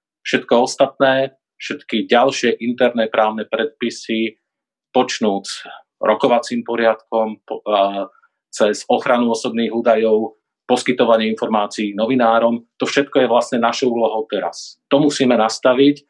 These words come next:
tam musíme do určitej miery zladiť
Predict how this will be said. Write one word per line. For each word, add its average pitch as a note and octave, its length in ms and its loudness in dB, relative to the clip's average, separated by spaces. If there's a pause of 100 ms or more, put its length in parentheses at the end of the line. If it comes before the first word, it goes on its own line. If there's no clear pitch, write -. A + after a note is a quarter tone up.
(260)
tam C#3 320 2
musíme A#2 640 -2 (480)
do A#2 160 -2
určitej B2 400 0
miery A#2 480 0 (400)
zladiť A2+ 600 2